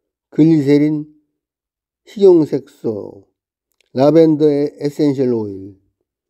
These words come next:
꽃그림 활동지, 비닐 책상포, 코로나 예방 이십 초 이상 손 씻기 등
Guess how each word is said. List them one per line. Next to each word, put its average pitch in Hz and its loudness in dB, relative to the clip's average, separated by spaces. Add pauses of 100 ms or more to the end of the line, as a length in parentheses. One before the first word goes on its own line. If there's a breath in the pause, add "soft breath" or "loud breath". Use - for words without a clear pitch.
(280)
꽃그림 175 2
활동지, 151 -4 (840)
비닐 160 2
책상포, 123 -8 (760)
코로나 196 2
예방 151 -2
이십 143 -8
초 214 -8
이상 147 -6
손 165 -6
씻기 147 -10
등 151 -6